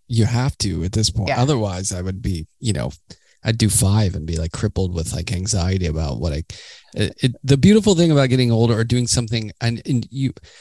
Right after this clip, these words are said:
Speaker 1: I think people feel this way, maybe, like, in sports, whatever it is, but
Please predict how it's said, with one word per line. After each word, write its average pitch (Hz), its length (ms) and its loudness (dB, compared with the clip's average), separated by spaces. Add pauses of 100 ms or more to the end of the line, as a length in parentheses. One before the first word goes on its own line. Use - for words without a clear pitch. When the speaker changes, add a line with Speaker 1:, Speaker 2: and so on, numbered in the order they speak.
(120)
Speaker 1:
I 135 80 2
think 147 180 4
people 131 240 6
feel 139 200 4
this 113 180 2
way, 101 320 0
maybe, 113 300 0
like, 98 160 -6
in 95 80 -8
sports, - 320 -2
whatever 117 340 4
it 95 80 0
is, 95 400 0 (320)
but - 140 4